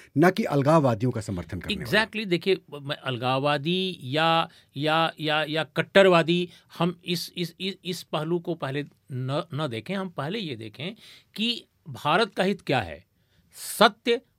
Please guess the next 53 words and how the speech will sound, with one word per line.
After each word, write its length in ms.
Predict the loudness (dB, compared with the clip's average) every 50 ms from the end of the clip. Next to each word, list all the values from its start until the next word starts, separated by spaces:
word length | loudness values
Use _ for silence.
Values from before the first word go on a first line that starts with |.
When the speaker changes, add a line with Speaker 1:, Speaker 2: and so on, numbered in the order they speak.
| _ -6 -4
Speaker 2:
और 160 | -2 -2 -2 -4 _ _ 6
तथ्य, 380 | 6 6 4 0 -10 -10 -10 -10 _ _ _ _ _ _
सूचना 720 | -18 -12 -6 -2 0 0 0 -2 0 2 2 2 2 2 -2 _ _ _ -2
और 180 | 2 4 4 4
ज्ञान, 500 | 4 4 6 8 8 8 6 2 -2 -8 -14 -20 -20 _ _ _ -2
इसके 320 | -2 -2 0 4 4 4
प्रति 300 | 4 4 2 0 0 -2
commitment 600 | -4 -2 0 0 0 -2 -4 -4 -4 -4 -2 0 0
है 180 | 0 0 -2 -6 -12 -20 _ -10
या 300 | -2 4 6 8 8 6
fabricated 720 | 6 2 0 0 2 2 2 2 2 2 2 2 2 0 0
खबरों 380 | 0 -2 -2 -2 0 0 0 0
को 320 | 0 4 4 4 4 4
पेश 280 | 2 0 0 0 0 0
करना 280 | -2 -2 -2 0 0
भारत 280 | 0 2 2 0 0 0
का 120 | 0 4
Speaker 1:
तो 60 | 4 4
Speaker 2:
हित 80 | 4
Speaker 1:
इसमें 140 | 4 4 4
Speaker 2:
है? 60 | 4
Speaker 1:
कुछ 160 | 4 2 0
खबरें 260 | 2 0 2 4 4 4
ऐसी 240 | 4 4 2 2
भी 80 | 0 2
हो 140 | 2 0 0
सकती 280 | -2 -6 -8 -4 -2
हैं 60 | 0 0
ना, 80 | 2
जो 140 | 2 0 0
कि 180 | 0 2 0 0
हो 220 | 0 0 0 0
सकता 260 | 0 0 -2 0 0
है 100 | 2 2
कि 80 | 2 0
भारत 300 | -2 0 0 -2 0 0
राष्ट्र 300 | 0 -2 -2 -2 -2 -2
राज्य 220 | -2 -2 -2 -2
के, 200 | 0 2 2 0
अ, 20 | 0 -2 -8 -20 -18 -6 0
Speaker 2:
मैं 160 | 2 2 2 4
Speaker 1:
समर्थन 180 | 6 8 8
में 100 | 10 8
Speaker 2:
समझता 280 | 8 8 6 8 8 10
Speaker 1:
ना 100 | 10 10
Speaker 2:
हूं, 160 | 10 10 8
Speaker 1:
हो। 80 | 6 4
Speaker 2:
मैं 200 | 2 2 2 4
समझता 360 | 4 2 2 0 2 2 4 4
हूं 200 | 4 4 2 0
कि 140 | 0 2 2
अगर 220 | 4 4 4 2
कोई 240 | 0 0 -2 -2 -2